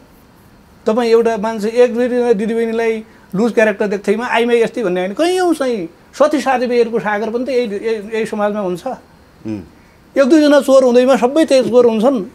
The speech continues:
Speaker 1: सती साधवी, स्वच्छ छविका, होइन? मातृभूमिको निम्ति जिब्रोमा डाँक, जिब्रो आका, आगाको चाहिँ, उम्, आगोले चाहिँ डाँकेर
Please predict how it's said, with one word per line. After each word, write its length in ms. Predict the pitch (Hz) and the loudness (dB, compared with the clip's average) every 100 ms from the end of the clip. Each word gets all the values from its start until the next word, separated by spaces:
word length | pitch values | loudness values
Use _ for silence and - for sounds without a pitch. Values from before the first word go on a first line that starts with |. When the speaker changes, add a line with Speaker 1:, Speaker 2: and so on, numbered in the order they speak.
| - - _ _ - | -20 -20 _ _ -10
Speaker 1:
सती 280 | 285 285 262 | -6 -6 -6
साधवी, 500 | 226 196 175 165 156 - - - - | -6 -8 -8 -8 -10 -12 -20 -8 0
स्वच्छ 440 | 254 254 226 214 | 0 0 -6 -4
छविका, 480 | 196 180 170 160 135 - _ _ - | -6 -4 -4 -4 -6 -14 _ _ -6
होइन? 320 | 170 254 202 - | -4 -2 -6 -4
मातृभूमिको 580 | 180 226 214 226 226 220 | 0 0 0 -2 -2 -4
निम्ति 300 | 208 196 202 | -6 -6 -6
जिब्रोमा 460 | 170 214 220 202 185 | -4 -4 -2 -2 -2
डाँक, 260 | 202 208 214 196 185 190 180 | -2 -4 -6 -8 -6 -6 -6
जिब्रो 240 | 170 196 226 | -6 -4 -2
आका, 460 | 196 190 202 208 - - - - - | -2 -2 -2 -4 -6 -20 -20 -10 -2
आगाको 420 | 196 208 208 202 | 0 2 0 -2
चाहिँ, 400 | 208 202 175 175 - - - | -4 -6 -6 -10 -16 -20 -14
उम्, 300 | 185 160 160 165 - - _ _ - - - - | -8 -8 -8 -12 -20 -20 _ _ -20 -20 -20 -6
आगोले 340 | 202 208 226 208 | -2 2 2 0
चाहिँ 160 | 208 | 0
डाँकेर 500 | 190 214 202 214 220 | 2 0 2 2 2